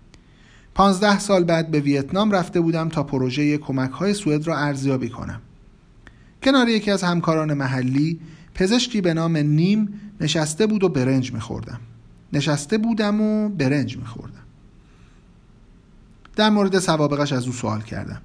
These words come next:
گفت در زمان بمباران بیمارستان باچمای او در داخل بیمارستان بوده است.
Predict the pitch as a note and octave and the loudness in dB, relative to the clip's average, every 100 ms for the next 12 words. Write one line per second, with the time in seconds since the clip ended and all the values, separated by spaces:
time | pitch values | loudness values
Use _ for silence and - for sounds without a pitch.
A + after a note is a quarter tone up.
0 | - - - - - - C#4+ A3+ F#3 F3+ | -20 -20 -20 -20 -6 -2 2 4 4 2
1 | F#3+ A#3+ A3+ F3 D#3+ D#3+ E3+ A3+ A3 F3 | 2 2 2 2 4 2 2 0 0 0
2 | D#3 D3+ D#3 G3 G3 D3 - E3+ F3+ G3 | 0 -2 -2 -2 0 0 0 0 2 0
3 | G3+ - - G#3+ G#3 G3+ G3 C#3+ D#3 E3 | -4 -14 -2 2 2 2 2 0 2 0
4 | E3+ D#3 D3 D3 - E3 D#3 A#2+ A2+ A2+ | 2 2 0 0 -2 -2 0 0 -2 -4
5 | A2+ | -4